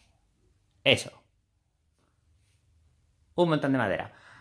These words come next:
Eh, ¿os acordáis que en otro vídeo os hablé de hackear y tunear algunos muebles que podías comprar por ahí? Pues tengo una misión con un mueble de ikea que os enseñaré e implica esas maderas. Lo que pasa es que ahora mismo están sin hacer porque las acabo de traer.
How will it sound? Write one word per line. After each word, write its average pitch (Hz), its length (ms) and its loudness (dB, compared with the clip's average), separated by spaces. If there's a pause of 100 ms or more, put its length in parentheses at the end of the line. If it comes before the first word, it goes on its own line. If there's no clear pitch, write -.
(440)
Eh, 139 380 4
¿os 147 120 0
acordáis 147 300 0
que 185 100 0
en 185 40 4
otro 185 160 4
vídeo 180 280 4
os 156 80 -6
hablé 165 400 0
de 165 340 0
hackear 156 520 2
y 151 140 0
tunear 151 480 0
algunos 139 340 -2
muebles 135 380 0
que 120 100 -10
podías 127 220 -4
comprar 120 300 -6
por 120 80 0
ahí? 170 220 2
Pues 131 600 2
tengo 135 460 2
una 131 220 2
misión 123 340 -4
con 117 160 -4
un 117 120 0
mueble 117 240 0
de 110 80 -2
ikea 120 420 -2
que 113 300 -2
os 113 100 -8
enseñaré 107 680 -4
e - 80 -8
implica 110 480 0
esas 110 260 -8
maderas. 90 420 -4
Lo 101 80 -8
que 107 60 -12
pasa 113 160 -10
es 110 40 -6
que 110 40 -4
ahora 107 120 -2
mismo 123 260 -2
están 113 220 -6
sin 120 80 -6
hacer 147 340 -6
porque 135 260 -4
las 123 160 -6
acabo 117 180 -2
de 107 100 -2
traer. 87 260 -4